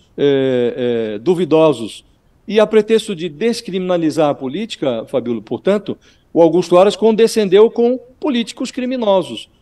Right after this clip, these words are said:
Então não dá pra aceitar esse tipo de discurso de ministros do Supremo, que também conspiram contra o interesse público por vezes, né? Então, é o contrário do que dizem, eh, o, o, o Dias Toffoli e o Gilmar Mendes.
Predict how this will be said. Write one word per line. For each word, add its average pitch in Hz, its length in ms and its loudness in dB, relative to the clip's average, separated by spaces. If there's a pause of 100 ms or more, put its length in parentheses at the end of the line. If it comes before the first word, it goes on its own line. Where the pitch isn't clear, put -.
Então 415 160 -6
não 392 140 -2
dá 180 240 2
pra 117 720 -2
aceitar 143 480 0
esse 151 260 2
tipo 180 380 -4
de 135 120 -4
discurso 127 680 -4 (440)
de 151 60 0
ministros 156 420 0
do 135 140 -6
Supremo, 151 440 -2
que 220 120 -8
também 262 360 0
conspiram 202 640 -2
contra 165 380 -2
o 156 60 0
interesse 143 400 -4
público 147 480 -4 (320)
por 131 240 0
vezes, 110 500 -2
né? 151 180 -2 (400)
Então, - 280 -8
é 135 80 2
o - 100 4
contrário 202 560 0
do 135 100 -4
que 131 120 -8
dizem, 147 420 -2 (320)
eh, 127 220 -4
o, 117 960 -2 (180)
o, 117 60 -10
o 120 40 -6
Dias 131 280 0
Toffoli 139 380 -2
e - 20 0
o 143 60 -2
Gilmar 151 300 -4
Mendes. 123 400 -6